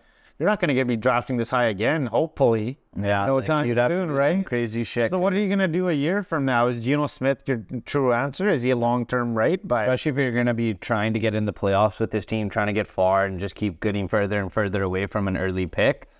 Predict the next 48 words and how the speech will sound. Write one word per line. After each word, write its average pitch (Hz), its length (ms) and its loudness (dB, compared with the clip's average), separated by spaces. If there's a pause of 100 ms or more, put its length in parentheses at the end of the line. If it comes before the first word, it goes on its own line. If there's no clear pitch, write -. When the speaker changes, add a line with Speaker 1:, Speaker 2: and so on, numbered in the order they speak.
(360)
Speaker 2:
It's 107 160 0
like 120 160 0
you're 113 100 0
kinda 120 220 0
counterbalancing 110 840 0
it. 98 120 -2
Like, 95 160 -4
you 127 80 0
know 120 280 2
now 110 280 0
next 104 320 -4
year 110 120 0
you're 101 180 -2
not 101 180 -2
gonna 104 160 -2
end 98 160 -2
up 95 140 0
getting 95 260 0
a 90 40 -2
great 92 200 -2
quarterback. 87 540 -2 (360)
So 107 100 0
are 110 60 2
you 107 60 2
gonna 110 160 2
ride 107 320 2
out 113 200 2
Geno 110 240 -2
Smith 113 320 -4
another 107 580 0
year 113 240 2
and 110 100 0
then 107 140 -2
potentially 110 920 -2 (760)
try 123 280 0
to 120 100 2
do 117 180 0
something 117 420 0
in, 113 100 0
like, 107 200 0
a 104 40 0
twenty 110 360 -2
twenty-five 107 680 0
draft, 92 480 -2
which 104 200 -2
by 107 180 2
then, 101 340 2
like, 98 320 -2